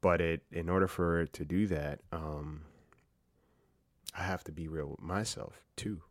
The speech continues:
right? I have to be present with my feelings. And I'm a thinker, right? Thinker and a feeler, but sometimes I will think through my feelings, and that's not always good, you know? Um, one of the things I, I said recently is, like, I don't think I really give myself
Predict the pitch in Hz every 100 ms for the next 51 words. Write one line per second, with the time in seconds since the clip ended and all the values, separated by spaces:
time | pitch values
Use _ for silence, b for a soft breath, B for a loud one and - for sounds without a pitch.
0 | - 76 95 78 82 82 - 80 80 78
1 | 76 - 80 76 73 78 76 - 80 101
2 | 107 - - - - - B B B B
3 | B 104 170 - - 139 85 76 - 98
4 | 127 - 135 127 123 120 92 95 90 82
5 | 82 - 117 123 110 104 98 110 104 98
6 | 95 - 87 85 - 104 107 87 85 92
7 | - 120 139 135 123 143 - - _ -
8 | 90 92 117 131 - 92 92 90 90 90
9 | - - - - 85 98 98 92 95 92
10 | 92 98 92 90 - 82 - - 85 85
11 | - B B B B B B - 165 -
12 | 101 92 87 92 87 85 - b b b
13 | b _ 123 175 175 143 117 120 117 110
14 | 98 107 107 107 98 95